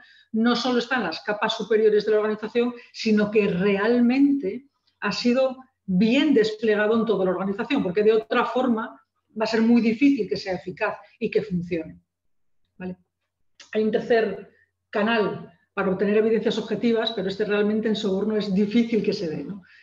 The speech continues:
Que es la observación de hechos. A ver, yo no me imagino estar en una auditoría in situ y poder ver una situación de soborno ahí en tiempo real, ¿eh? Ya sería, ya sería la pera limonera, pero bueno, no lo descartamos. En cualquier caso,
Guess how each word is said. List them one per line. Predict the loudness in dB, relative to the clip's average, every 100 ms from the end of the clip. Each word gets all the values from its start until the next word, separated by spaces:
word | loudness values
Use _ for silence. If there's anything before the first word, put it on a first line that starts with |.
| -2
Que | 0
es | 2
la | 2
observación | 2 0 -2 2 2 4
de | 4
hechos. | 4 0 -6 -12 -20 _ _ _ _
A | -6
ver, | -6 -8 -18 _ _ -20 -20 -20 _
yo | -4 0
no | 2
me | 4
imagino | 2 0 -4 -4 -6
estar | -10 -10 -10
en |
una | -6
auditoría | -4 -2 2 2
in | 0
situ | -2 -4 -4 -6 _ _ _
y | -8 -8
poder | 0 2 4 4
ver | 4 2 0
una | -2 -2
situación | -2 -2 0 2 2
de |
soborno | 2 0 2 2 2
ahí | 2 2 2
en |
tiempo | 0 0 0
real, | -4 -10 -14
¿eh? | -16 -18 _ _ -8
Ya | -4
sería, | 0 2 2 0 -4
ya | -6
sería | -4 -2 0 0 -2 -4 -6 -6
la | -6
pera | -4 -2
limonera, | 0 -2 -4 -12
pero | -12 -4
bueno, | -2 -2 -8 _ -4
no |
lo | 0
descartamos. | 0 0 -4 -6 -16 -20 _ _ -6
En | -2
cualquier | -2 -2 -2
caso, | -2 -2 -4